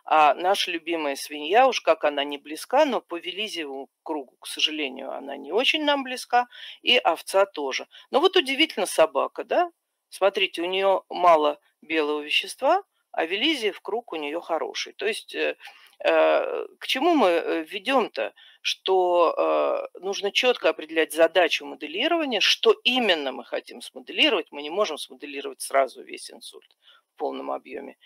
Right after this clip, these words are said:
И выбирать животных, и подходы, и модели, исходя из основной задачи. Ну вот здесь я в качестве примера просто привела, э,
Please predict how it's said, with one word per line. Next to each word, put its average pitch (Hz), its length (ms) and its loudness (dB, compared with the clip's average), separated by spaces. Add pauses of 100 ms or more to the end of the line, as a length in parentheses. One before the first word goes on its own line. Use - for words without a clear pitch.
(280)
И 330 360 4
выбирать 175 560 2
животных, 190 600 -2
и - 180 -12
подходы, 214 560 -4
и - 140 -16
модели, 240 560 -4 (360)
исходя 175 600 0 (280)
из 196 320 -6
основной 156 640 -4 (140)
задачи. - 580 -2 (3500)
Ну 180 160 6
вот 175 140 2
здесь 220 240 2
я 185 100 6
в - 80 -10
качестве 190 380 2
примера 175 520 2
просто 135 440 -10
привела, 214 600 2 (560)
э, 143 340 6